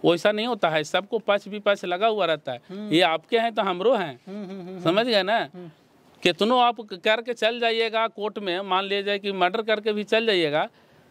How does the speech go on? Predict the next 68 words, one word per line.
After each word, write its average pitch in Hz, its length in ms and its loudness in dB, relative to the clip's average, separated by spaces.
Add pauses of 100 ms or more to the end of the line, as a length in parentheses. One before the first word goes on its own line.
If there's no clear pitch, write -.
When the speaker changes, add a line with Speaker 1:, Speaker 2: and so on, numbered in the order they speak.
(160)
Speaker 1:
समझ 233 180 4
रहे 196 160 4
ना? 196 120 -2
Speaker 2:
कोर्ट 208 160 2
दोनों 226 240 2
पक्ष - 240 0
का 196 120 -2
बात 170 160 -2
सुनेगा। 151 400 -4
Speaker 1:
वकील 240 280 -4
दोनों 233 220 0
पक्ष 262 240 -2
के 247 120 2
बनता 202 360 0
है, 147 120 -4
ये 175 60 -6
तो 214 120 -2
डायरेक्ट 202 380 0
फांसी 214 260 -2
नहीं 220 260 -4
पर 220 180 0
जाता 147 280 0
है, 117 120 -10
Speaker 2:
हम्म, 180 260 -8
हम्म, 175 100 -8
Speaker 1:
समझ 170 140 0
Speaker 2:
हम्म, 233 100 2
Speaker 1:
गए? 151 180 4 (100)
Speaker 2:
चलिए। 143 260 -10
Speaker 1:
तो 165 120 4
आज 185 140 4
तीन 220 280 0
साल 208 220 2
से 214 120 -2
मान 196 180 2
लीजिए 202 180 -2
मंटू 185 320 -2
बोल 190 140 0
रहा 185 100 4
है 185 60 2
कि 175 80 -10
रिक्टा 175 320 0
रिक्टा 190 260 -4
पैसा 160 300 -2
देते 139 280 -6
थे, 160 220 -2 (380)
तब 165 160 4
आज 170 180 4 (100)
पाँच 175 240 0
से 190 180 -6
सात 175 320 0
लाख 185 280 -2
रुपया 180 220 0
का 180 100 -4
मकान 170 420 0
कहाँ 165 280 -2
से 208 100 -4
बना 180 240 0
लेला 151 220 2
बाबू? 143 280 -2
पैसा 151 320 0
न 196 160 0
मिला 185 220 2
लो 185 120 2
तो 175 120 -2
हमरा 175 260 2
ही 185 180 -2
मतलब 180 540 0